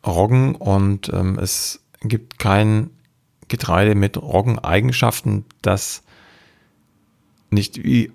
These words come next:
wie Roggen zusammengesetzt ist. Das ist das Problem. Also generell gesagt, sobald ich ein Getreide austausche, egal was es ist, in welchem Rezept,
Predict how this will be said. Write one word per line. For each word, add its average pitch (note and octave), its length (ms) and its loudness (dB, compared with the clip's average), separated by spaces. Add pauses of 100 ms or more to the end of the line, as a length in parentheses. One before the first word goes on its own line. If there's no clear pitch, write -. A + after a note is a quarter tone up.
wie G2+ 120 0
Roggen G#2 300 2
zusammengesetzt G#2 640 0
ist. - 340 -12 (340)
Das - 180 -10
ist - 140 -14
das - 100 -10
Problem. - 460 -12
Also F#2 320 -4 (300)
generell A#2 420 2
gesagt, A2 400 0 (300)
sobald F2 500 -2
ich - 180 -6
ein F#2+ 140 0
Getreide E2+ 400 -2
austausche, E2 500 -2
egal E2+ 320 0
was F2+ 200 -2
es - 100 -8
ist, - 340 -8
in E2+ 160 -4
welchem E2+ 280 -2
Rezept, - 420 -4